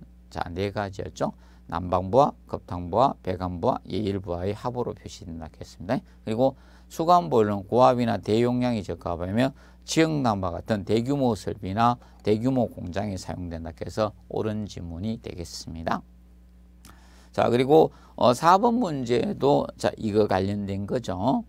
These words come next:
옳은 거 골라라 이거예요. 이거. 자, 그래서 정미 출력, 상용 출력, 전격 출력 이 세 가지를 정확히 학습해 놓으면 됩니다. 그러면 일 번 상용 출력은 난방부하,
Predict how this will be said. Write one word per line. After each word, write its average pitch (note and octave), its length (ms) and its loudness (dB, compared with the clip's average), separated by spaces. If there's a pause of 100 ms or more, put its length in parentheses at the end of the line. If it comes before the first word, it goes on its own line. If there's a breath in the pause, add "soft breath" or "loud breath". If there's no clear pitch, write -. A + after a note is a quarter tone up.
옳은 - 360 0
거 - 120 2
골라라 C3 460 -6
이거예요. G#2+ 380 -8 (260)
이거. F#2+ 160 -12 (880 soft breath)
자, A2 180 -4
그래서 D#3 400 4 (360 soft breath)
정미 D#3+ 400 0
출력, C3 480 0
상용 C3+ 500 -4
출력, A2+ 520 -2
전격 B2 460 -6
출력 G2 320 -8
이 G#2+ 120 -8
세 C#3 240 -6
가지를 C3 520 -2
정확히 D#3 520 -14
학습해 A#2 520 -10
놓으면 G#2 300 -10
됩니다. E2+ 460 -14 (320 soft breath)
그러면 A#2 260 2 (300 soft breath)
일 D3 180 2
번 D3 140 4
상용 F3 400 -2
출력은 G#2+ 520 2 (400 soft breath)
난방부하, C#3+ 1120 0